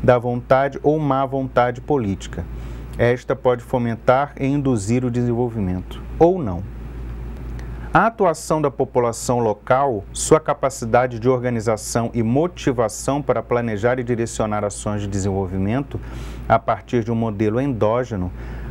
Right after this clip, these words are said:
associado à autonomia de decisões da localidade ou região, capacidade de reter e, e, e reinvestir o excedente, o lucro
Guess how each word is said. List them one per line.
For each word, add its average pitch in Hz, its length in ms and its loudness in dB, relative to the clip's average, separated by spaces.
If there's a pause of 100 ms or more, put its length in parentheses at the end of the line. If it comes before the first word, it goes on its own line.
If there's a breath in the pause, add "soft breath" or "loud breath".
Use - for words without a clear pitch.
associado 120 760 2
à 120 120 0
autonomia 160 1000 2
de 127 120 0
decisões 120 640 0
da 113 100 2
localidade 104 760 0
ou 127 160 4
região, 107 580 -2 (600 loud breath)
capacidade 117 840 2
de 110 100 0
reter 135 640 2
e, 147 680 2
e, 131 100 2
e 135 60 4
reinvestir 180 1000 2
o 156 80 2
excedente, 117 800 -2
o 131 100 2
lucro 131 500 0